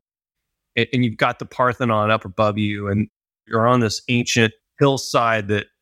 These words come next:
hundreds of thousands, if not millions of people considered to be a holy place of power for so long.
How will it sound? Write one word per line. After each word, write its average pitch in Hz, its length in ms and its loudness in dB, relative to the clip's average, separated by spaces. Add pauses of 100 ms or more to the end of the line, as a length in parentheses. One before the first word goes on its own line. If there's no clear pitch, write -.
(160)
hundreds 123 380 -2
of 104 100 -4
thousands, 110 560 0
if - 80 -10
not 107 220 0
millions 107 360 0
of 98 120 -4
people 107 420 0
considered 104 560 0
to 104 80 -4
be 104 160 2
a 98 80 2
holy 110 380 2
place 104 400 -2
of - 120 -20
power 101 440 0
for - 160 -16
so 101 280 0
long. 98 480 0